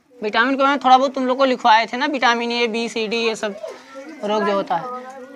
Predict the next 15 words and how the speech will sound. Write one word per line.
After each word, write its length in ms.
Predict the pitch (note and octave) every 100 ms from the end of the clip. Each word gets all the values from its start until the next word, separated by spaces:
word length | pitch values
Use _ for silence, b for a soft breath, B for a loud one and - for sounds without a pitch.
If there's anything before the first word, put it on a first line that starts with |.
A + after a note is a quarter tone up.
| -
बच्चा 240 | A#3+ D4
देखो, 440 | C#4+ D#4 C#4+ G#3 - _ _ _ _ _ _ -
ए 80 | B3
बोलो 260 | A#3+ C4+ C#4
ना, 200 | B3 D#3+ A#3+ B3+ - A#3+ - B3 A3 - A3 G#4 F4+ - - -
देखो 240 | A#3 C4 A3+ _ _ - A3+
चल 200 | A#3 A#3+
रहा 80 | A#3+
है, 60 |
रिकॉर्ड 280 | B3 - B3
हो 60 | B3+
रहा 140 | B3+
है। 120 | D4+ A#3 - _ _ _ _ _ _ _ _ _ _ _ _ _ _ _ -
प्रीति 220 | A#3 C4+
देखो, 280 | C4 B3+